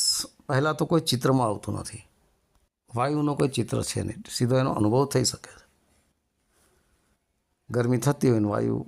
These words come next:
પંખો ચાલુ કરીએ તો અનુભવ થાય, એ રીતે એનું કોઈ ચિત્ર નથી. પણ શ્વાસમાં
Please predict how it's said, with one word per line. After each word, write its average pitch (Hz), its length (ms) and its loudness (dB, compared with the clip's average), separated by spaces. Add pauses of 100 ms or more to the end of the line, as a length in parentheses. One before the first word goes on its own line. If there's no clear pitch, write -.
(180)
પંખો 127 260 -2
ચાલુ 131 260 2
કરીએ 127 220 2
તો 104 80 -4
અનુભવ 104 300 2
થાય, 104 220 -2
એ 123 160 2
રીતે - 260 -4 (1040)
એનું 147 140 2
કોઈ 151 100 2
ચિત્ર 131 320 0
નથી. 107 360 -6 (1600)
પણ 131 200 -2 (2000)
શ્વાસમાં - 720 -4